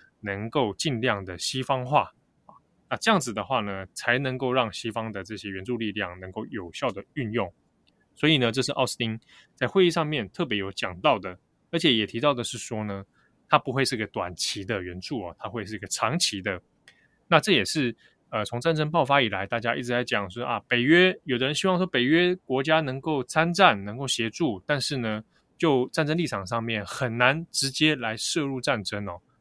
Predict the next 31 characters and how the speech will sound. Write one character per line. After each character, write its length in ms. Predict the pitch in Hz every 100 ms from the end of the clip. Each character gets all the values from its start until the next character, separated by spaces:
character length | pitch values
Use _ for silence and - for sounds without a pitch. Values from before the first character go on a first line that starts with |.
| _ _
所 80 | 127
以 40 |
使 200 | 120 -
用 120 | 123
的 80 | 127
方 200 | 104 117
式 140 | 110 113
是 160 | -
这 140 | 113 117
样， 200 | 101 92 _ _ _
以 140 | - 113
军 180 | 208 220
事 100 | 226
援 160 | 123
助 200 | 131 196
的 80 | 117
形 240 | - 104
态 200 | 110 135 98
哦， 140 | 82 _ -
那 120 | 117 104
来 120 | 98
进 240 | - 147
行 240 | 104 - 87 _ _ _ _
这 300 | - 120 107
给 180 | 101 95 123
乌 100 | 127
克 100 | 131
兰 160 | 95
的 80 | 95
援 240 | 95 92 123
助。 240 | 196 113